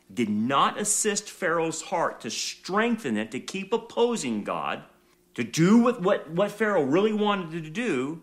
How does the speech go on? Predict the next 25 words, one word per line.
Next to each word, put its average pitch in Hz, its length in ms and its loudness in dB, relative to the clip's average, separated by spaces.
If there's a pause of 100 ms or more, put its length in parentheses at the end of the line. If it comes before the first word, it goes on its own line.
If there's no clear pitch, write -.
(160)
to 117 100 -2
follow 156 520 4
through 220 640 2
on 139 180 2
his 202 180 -2
plan, 143 680 -4 (540)
Pharaoh 175 540 2
would 131 240 2
have 117 240 -4
caved 156 640 -2 (100)
in 113 400 -2 (100)
very 139 640 -2
early 120 520 -4
on 107 580 -4 (640)
and 123 260 2
would 170 200 4
have 208 120 2
allowed 170 260 0
the 165 100 -2
Hebrews 165 400 -2
to 165 80 -4
go 147 400 -2
earlier 233 500 -4
than, 107 380 -8
than 131 340 -8